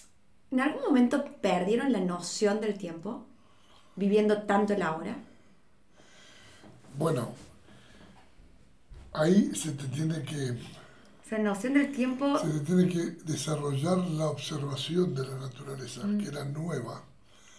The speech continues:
Speaker 2: Observar, por ejemplo, que si vos te despertabas de mañana y querías pisar el hielo, patinabas y te pegabas unos golpes terribles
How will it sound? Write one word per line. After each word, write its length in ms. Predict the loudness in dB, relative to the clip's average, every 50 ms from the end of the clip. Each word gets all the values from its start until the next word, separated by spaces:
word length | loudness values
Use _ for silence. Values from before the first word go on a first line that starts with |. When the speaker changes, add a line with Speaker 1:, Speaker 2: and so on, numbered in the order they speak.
| -20 -20 -20 -20 -20 -20 -20 -20 -18 -12
Speaker 2:
Observar, 680 | -12 -10 -8 -6 -4 -4 0 4 4 6 6 6 4
por 160 | 0 -2 -2 -2
ejemplo, 400 | -2 -2 -2 -2 -2 -2 -4 -4
que 80 | -6
si 140 | -6 -4 -4
vos 120 | -4 -4
te 100 | -4 -6
despertabas 580 | -6 -6 -8 -10 -10 -10 -6 -4 -2 0 0 0
de 80 | -2 -4
mañana 600 | -4 -4 -4 -2 0 0 0 0 -2 -4 -6 -10 -14 -18 -18 -20 -20 -20 -20 -20 -20 -20 -20 -20 -20 -20 -20 -20 -16 -12
y 60 | -6
querías 320 | -4 -2 2 2 2 2
pisar 280 | 2 -2 -4 -2 -2 -2
el 160 | 0 -2 0
hielo, 500 | 2 4 4 4 4 2 0 -2 -4 -8 -14 -20 -20 -20 -20 -8 -4
patinabas 640 | -4 -4 -4 -4 -6 -6 -2 2 2 2 2 2 -2
y 80 | -6
te 100 | -8 -8
pegabas 420 | -6 -6 -6 -4 -4 -4 -4 -4 -6
unos 200 | -8 -6 -6 -6
golpes 340 | -6 -6 -6 -6 -8 -10 -10
terribles 480 | -10 -8 -6 -4 -4 -2 -2 -2 -4